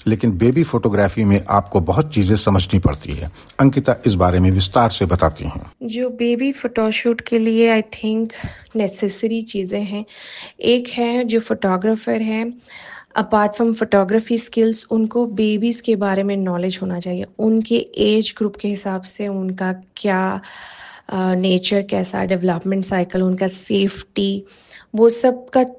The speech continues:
Speaker 2: उनको ध्यान होना चाहिए, उनको पता होना चाहिए। नहीं है तो they should get training, एक कहीं अच्छे जगह से training होना चाहिए, जिसको आपको अपने subject के बारे में सारा चीज़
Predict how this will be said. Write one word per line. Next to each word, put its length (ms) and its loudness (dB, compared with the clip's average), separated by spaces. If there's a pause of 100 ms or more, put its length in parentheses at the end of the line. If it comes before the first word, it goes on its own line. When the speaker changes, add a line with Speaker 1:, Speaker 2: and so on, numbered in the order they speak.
Speaker 2:
उनको 300 2
ध्यान 320 -4
होना 300 0
चाहिए, 440 -4
उनको 320 -4
पता 280 -4
होना 280 -4
चाहिए। 340 -8
नहीं 420 -2
है 120 -2
तो 180 -4
they 180 -4
should 300 -8
get 120 -2 (160)
training, 440 0 (300)
एक 260 -4 (100)
कहीं 360 -4 (160)
अच्छे 360 -4
जगह 240 -2
से 440 -10
training 440 0
होना 260 -6
चाहिए, 380 -4
जिसको 560 -6 (540)
आपको 340 -4
अपने 260 -2
subject 500 -6
के 80 0
बारे 320 -2
में 120 -2
सारा 280 -6
चीज़ 380 -6